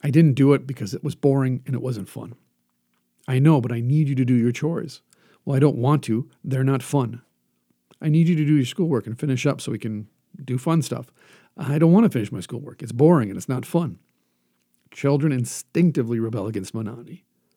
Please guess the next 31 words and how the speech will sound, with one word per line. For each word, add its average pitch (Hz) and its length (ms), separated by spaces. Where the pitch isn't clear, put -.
They 147 200
rebel 135 360
against 123 300
boredom. 95 320
And 135 140
so, 147 220
like 143 280
Quixote, 127 600
they 139 220
want 143 240
to 147 40
go 156 140
searching 87 360
for 135 120
an 135 80
adventure, 151 400
and 117 220
you're 139 140
holding 113 360
them 131 160
back 175 220
from 95 140
that. 90 280
And 151 120
if 127 100
we 156 200
as 165 120
adults 123 400
can 113 160
recapture 123 540
that, 131 260